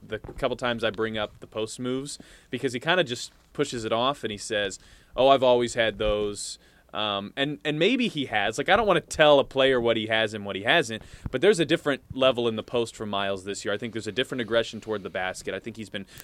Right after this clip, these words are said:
more physical on defense. Yes, there have been a couple games where I would have liked to see him rebound better, but big picture, I've seen improvement in the areas so far that I wanna see improvement from Miles,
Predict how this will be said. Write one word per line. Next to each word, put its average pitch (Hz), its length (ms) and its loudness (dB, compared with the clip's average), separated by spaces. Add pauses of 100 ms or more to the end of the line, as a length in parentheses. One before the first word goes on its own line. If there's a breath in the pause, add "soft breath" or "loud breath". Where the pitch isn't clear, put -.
more 151 140 6
physical 131 460 -2
on 117 120 0
defense. 107 400 -6 (400 soft breath)
Yes, 139 280 4
there 147 160 4
have 139 120 6
been 123 100 0
a 117 40 -2
couple 135 260 0
games 113 360 -4
where 107 140 2
I 107 40 2
would 107 140 -2
have 95 80 -6
liked 104 180 -2
to 101 60 -14
see 107 180 -10
him 101 160 -10
rebound 104 400 -4
better, 92 240 -6
but 120 360 -2
big 170 260 2
picture, 107 560 -4 (380 soft breath)
I've 156 280 6
seen 135 560 -4
improvement 139 540 -2
in 123 80 -2
the 117 140 0
areas 117 340 2
so 113 200 -2
far 185 380 2
that 123 120 2
I 107 60 2
wanna 98 240 -8
see - 160 -10
improvement 98 500 -8
from 98 160 -10
Miles, 95 440 -6